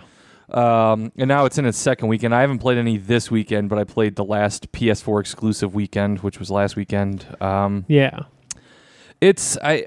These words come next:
Speaker 1: I'm either gonna get used to it or just say no thanks to it 'cause it is so different than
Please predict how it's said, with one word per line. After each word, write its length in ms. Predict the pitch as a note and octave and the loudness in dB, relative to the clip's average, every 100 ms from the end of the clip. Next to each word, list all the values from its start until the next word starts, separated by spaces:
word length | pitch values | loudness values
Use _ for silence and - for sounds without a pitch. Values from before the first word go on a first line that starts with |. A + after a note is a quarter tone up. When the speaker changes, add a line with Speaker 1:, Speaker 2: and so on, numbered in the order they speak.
| - | -2
Speaker 1:
I'm 180 | D3 F#3+ | 0 2
either 180 | G3+ F#3+ | 2 2
gonna 180 | G3 | 2
get 200 | E3 F#3 | 2 0
used 320 | D3 D#3 D#3 - | 0 0 0 0
to 120 | E3 | 0
it 100 | E3 | 2
or 240 | B2+ B2 A#2+ | 2 2 2
just 340 | B2+ - - | 0 -2 -6
say 240 | - C3 B2 | -2 0 2
no 160 | B2 | 2
thanks 340 | - B2 A#2 - | 2 0 0 -2
to 160 | B2 | 2
it 140 | A#2 F2 | 2 0
'cause 200 | A#2 G#2 | -2 0
it 80 | G#2 | -2
is 80 | |
so 200 | - A#2+ | 0 0
different 440 | G2+ A2 G#2 A2 - | 2 0 0 -2 -2
than 300 | G#2 G#2 | -4 -4